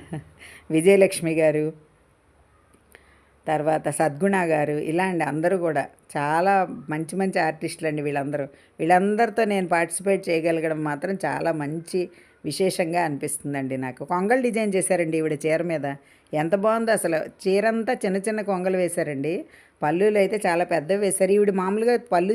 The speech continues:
చూపిస్తుండగా మీకు నేను ఫస్ట్ వీడియోలో చూపించాను కూడా. ఇది వాక్ షో అండి, చూసారా? ఈవిడైతే సువర్ణ గారండి,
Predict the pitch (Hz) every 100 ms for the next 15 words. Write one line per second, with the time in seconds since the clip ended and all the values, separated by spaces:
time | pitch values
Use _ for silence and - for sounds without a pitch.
0 | 220 208 202 - 185 196 208 185 165 165
1 | 151 143 143 - - _ 175 180 - 240
2 | 233 220 196 196 190 196 190 185 175 190
3 | 196 170 151 143 135 190 381 - - -
4 | - - 233 214 175 175 - 165 147 127
5 | 120 - - - 185 - 185 240 - _
6 | _ _ _ _ 175 175 175 170 208 165
7 | 156 160 151 139 135 123